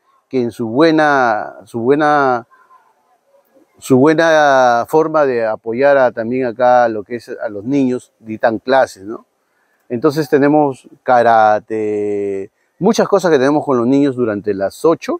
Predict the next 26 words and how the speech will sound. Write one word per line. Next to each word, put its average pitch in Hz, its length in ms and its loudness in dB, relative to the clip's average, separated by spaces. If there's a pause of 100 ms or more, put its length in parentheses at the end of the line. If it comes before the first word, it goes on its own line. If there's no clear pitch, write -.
(140)
ahí, 107 240 -4
y - 20 -8
tenemos 147 340 2
nueve 185 360 4
aulas 190 460 0 (580)
en, 113 720 -4
en 127 120 0
el 117 80 0
colegio, 127 400 2
¿no? 151 300 -6
Eso 135 240 -10
es 131 60 -10
lo 117 120 -4
que 104 80 -6
estamos 127 400 -4
todo, 185 460 2
hasta 131 220 -2
el 117 80 -2
veintiocho 160 480 0
de 135 60 0
febrero 156 420 2
que 131 80 0
termina 117 440 -2
ya 120 280 0 (360)
vacaciones 120 540 0
útiles. 101 540 -8